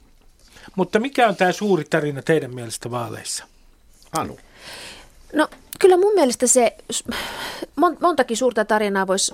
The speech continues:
Speaker 3: vois ajatella, mutta kyllä yksi suuri tarina on se, että, että ehkä jos näitä, tätä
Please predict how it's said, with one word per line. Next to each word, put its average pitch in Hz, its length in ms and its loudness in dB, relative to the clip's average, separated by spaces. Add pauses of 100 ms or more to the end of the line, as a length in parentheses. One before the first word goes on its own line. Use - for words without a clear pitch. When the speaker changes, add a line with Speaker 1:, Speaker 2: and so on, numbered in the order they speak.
Speaker 3:
vois 220 140 0
ajatella, 220 380 0
mutta 185 180 -6
kyllä 247 180 0
yksi - 260 -4
suuri 202 260 0
tarina 185 380 -2
on 180 60 -2
se, 208 160 0
että, - 360 -2
että 214 180 -2
ehkä 214 320 0 (460)
jos 277 160 4
näitä, 240 240 -2
tätä 226 400 -2